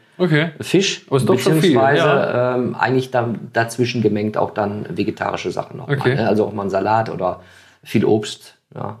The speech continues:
Speaker 1: Ist auch wesentlich gesünder, Fisch, äh, häufiger zu essen als Fleisch, ne? Omega-drei et cetera, et cetera.
Speaker 2: Ja.
Speaker 1: Vor allem für, für Leute, die etwas <laughs> reifer sind, sage
Speaker 2: Ja.
Speaker 1: ich jetzt mal, ne?
Speaker 2: Aber dort hörte ich auch noch die Tage einen Bericht, äh, Omega-drei, gerade wenn diese, äh, Lachse, die werden gezüchtet,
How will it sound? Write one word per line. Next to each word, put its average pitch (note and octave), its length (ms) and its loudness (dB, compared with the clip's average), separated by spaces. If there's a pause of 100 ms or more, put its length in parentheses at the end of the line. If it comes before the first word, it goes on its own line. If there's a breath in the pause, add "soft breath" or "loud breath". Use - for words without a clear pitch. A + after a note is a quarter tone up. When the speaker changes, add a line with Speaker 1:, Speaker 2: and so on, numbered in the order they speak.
Speaker 1:
Ist C3+ 120 -2
auch C#3 220 0
wesentlich D#3 300 0
gesünder, D3 380 0
Fisch, - 340 -2
äh, C3+ 460 2
häufiger C3+ 440 -2
zu C3+ 100 -6
essen C3+ 160 -2
als A2+ 140 -4
Fleisch, D#3 380 0
ne? D3+ 120 -2
Omega-drei B2+ 640 0
et - 100 -2
cetera, C3 280 0
et A#2 80 -4
cetera. C#3 240 -4
Speaker 2:
Ja. A#2 100 0
Speaker 1:
Vor A#2 160 2
allem C3 220 0
für, B2+ 300 -2
für B2+ 140 -6
Leute, B2+ 280 0
die B2 80 0
etwas B2+ 400 -4
<laughs> - 100 -12
reifer D#3+ 460 2
sind, C#3+ 340 0
sage C3 160 2
Speaker 2:
Ja. A2+ 120 2
Speaker 1:
ich B2 80 0
jetzt C#3+ 180 -6
mal, D3+ 240 0
ne? B2+ 160 -4 (320 loud breath)
Speaker 2:
Aber - 320 0
dort F3+ 260 0
hörte G3+ 200 2
ich G3 180 0
auch D#3+ 120 0
noch D#3+ 200 -6
die D#3+ 160 0
Tage D#3 480 -4
einen C3+ 240 -2
Bericht, C3 460 -2
äh, C#3+ 380 -2
Omega-drei, C3 840 0 (280 loud breath)
gerade C#3 300 2
wenn C3+ 240 0
diese, B2 280 0
äh, B2 340 0
Lachse, C3+ 540 0
die B2 160 2
werden A#2+ 220 0
gezüchtet, D#3 800 -2